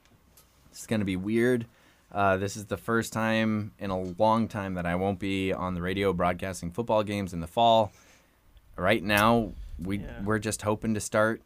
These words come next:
Speaker 1: with basketball in, in the winter and then see what happens.
Speaker 2: Spring football might feel weird.
Speaker 1: Oh, it's gonna feel so weird. Are you kidding me?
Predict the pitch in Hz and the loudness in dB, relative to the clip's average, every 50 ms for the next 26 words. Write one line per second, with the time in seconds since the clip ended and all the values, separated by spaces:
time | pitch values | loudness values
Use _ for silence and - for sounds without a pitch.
0 | _ _ _ _ _ _ _ - 95 107 107 101 _ 110 110 127 147 - - - | _ _ _ _ _ _ _ -12 -8 -8 -8 -6 _ -4 -2 -2 -2 -4 -8 -6
1 | 113 107 98 101 104 110 131 123 117 - - - - - 110 110 110 110 110 87 | -2 0 2 2 2 2 0 -6 -12 -18 -20 -16 -8 -4 -2 -2 0 -2 -2 -2
2 | 92 110 113 113 101 107 127 151 143 117 107 113 139 - _ 95 98 98 98 104 | -2 -2 -2 -2 -2 -2 -2 0 0 -2 -2 -6 -10 -12 _ -10 -8 -6 -4 -4
3 | 107 104 - _ _ _ _ - - 113 110 113 113 - 104 104 120 123 - 98 | -6 -6 -8 _ _ _ _ -12 -6 -2 -2 -2 -2 -2 -2 -4 -4 -6 -8 -10
4 | - - - 254 277 339 302 - 269 247 175 196 175 151 143 143 139 135 139 - | -10 -6 -4 -2 0 0 2 2 2 6 8 8 8 8 8 6 4 4 2 0
5 | - - - - - 143 139 135 127 123 113 110 117 120 117 113 110 110 107 - | -6 -18 -16 -6 -2 0 2 2 2 0 -2 -4 -6 -6 -6 -8 -10 -10 -14 -10
6 | - - 131 131 123 - - 196 185 170 175 170 160 139 - - 139 123 113 113 | 0 2 4 4 4 4 4 6 4 6 6 6 4 4 4 4 2 4 4 2
7 | 107 107 107 117 139 143 - - 135 143 143 143 143 147 | 2 2 2 2 0 0 -2 -2 -2 -2 0 0 -2 -2